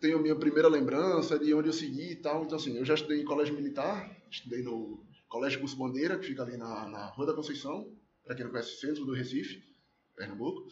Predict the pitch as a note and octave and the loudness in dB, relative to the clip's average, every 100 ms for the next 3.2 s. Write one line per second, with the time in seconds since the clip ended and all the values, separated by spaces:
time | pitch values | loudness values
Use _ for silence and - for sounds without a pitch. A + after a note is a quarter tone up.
0 | - - - _ A#2+ A#2+ A#2+ A#2+ A2+ - | -20 -20 -20 _ -6 -4 -2 -2 -4 -6
1 | - _ D3 D#3 F#3+ G3 D#3 D3 - - | -16 _ -2 0 0 4 6 6 0 -4
2 | - E3+ - F3 G#3+ F#3+ F3 E3 D3 B2+ | -2 -2 0 -2 -2 -2 -4 -2 -2 -2
3 | F#3 C4 | -4 -6